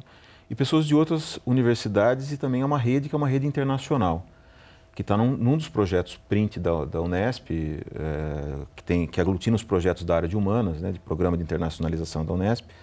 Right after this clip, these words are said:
que se chama Sociedades Plurais, e esse projeto, que é o projeto que eu coordeno, chama Diversidade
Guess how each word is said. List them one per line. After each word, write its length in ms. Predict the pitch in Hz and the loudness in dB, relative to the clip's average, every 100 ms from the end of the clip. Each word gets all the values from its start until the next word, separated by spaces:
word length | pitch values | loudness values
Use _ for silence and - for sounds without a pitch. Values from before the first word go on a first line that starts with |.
| - - - - | -20 -20 -20 -16
que 60 | - | -6
se 160 | - 120 | -2 0
chama 520 | - 117 123 131 131 - | 2 2 4 2 -2 -8
Sociedades 540 | - 107 117 98 92 - | -6 0 2 2 2 0
Plurais, 560 | 127 113 113 143 151 - | 0 4 4 2 -2 -6
e 80 | |
esse 160 | 123 - | -6 -6
projeto, 440 | - 110 98 92 - | -4 0 2 0 -2
que 60 | |
é 20 | |
o 20 | - | -6
projeto 300 | 90 87 - | -4 -4 -4
que 80 | |
eu 40 | 98 | -4
coordeno, 520 | - 107 92 104 120 - - - - - | -2 0 2 2 0 -6 -20 -20 -20 -18
chama 600 | - - 113 110 120 120 98 | -10 0 2 4 2 0 -2
Diversidade 960 | 101 107 110 - 90 95 98 110 143 | 0 2 0 0 2 4 4 0 -8